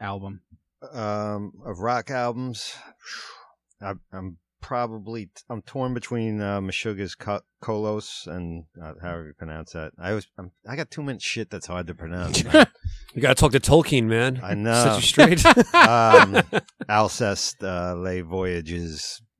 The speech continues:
Speaker 2: Blah, blah, blah, blah.
Speaker 3: Nice.
Speaker 2: Um, it's got two more words in French I can't
Speaker 3: Oui,
Speaker 2: pronounce.
Speaker 3: oui. Pou, pou.
Speaker 2: But, uh, that's the, that's the album that got Alceste, uh, like, my attention with them. Definitely check that out.
Speaker 3: Mm.
Speaker 2: Um,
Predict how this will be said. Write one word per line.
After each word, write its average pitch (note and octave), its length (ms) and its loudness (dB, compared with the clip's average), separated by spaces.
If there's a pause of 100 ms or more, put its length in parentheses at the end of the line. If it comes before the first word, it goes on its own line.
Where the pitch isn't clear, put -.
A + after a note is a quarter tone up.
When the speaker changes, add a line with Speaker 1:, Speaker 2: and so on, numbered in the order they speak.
(140)
Speaker 2:
Blah, E2 160 -8
blah, E2 200 -8
blah, D2+ 200 -10
blah. E2+ 100 -8
Speaker 3:
Nice. F#2 480 -6 (220)
Speaker 2:
Um, F2 520 -8
it's - 100 -20
got D#2+ 180 -18
two D#2 120 -16
more C2+ 240 -12
words C2 260 -14
in C2+ 80 -20
French C2+ 320 -20
I C2 100 -16
can't D2 180 -16
Speaker 3:
Oui, G#2+ 120 0
Speaker 2:
pronounce. A2 240 2
Speaker 3:
oui. - 60 -20 (240)
Pou, G#2 100 -4
pou. G2 160 0
Speaker 2:
But, F#2 40 -2
uh, F#2 300 -6 (100)
that's G2 320 -10
the, F2+ 260 -12
that's - 360 -6
the G#2 120 -6
album G2 260 0
that F#2 120 -4
got F2 220 0
Alceste, D#2+ 560 -6 (120)
uh, D#2 440 -10 (280)
like, D#2 200 -16
my D#2 160 -12
attention D#2+ 420 -14
with F2 140 -10
them. F2 260 -8 (560)
Definitely E2+ 380 -10
check E2 240 -12
that D#2 180 -10
out. F2+ 80 -4
Speaker 3:
Mm. G2+ 320 0
Speaker 2:
Um, C#2 440 -14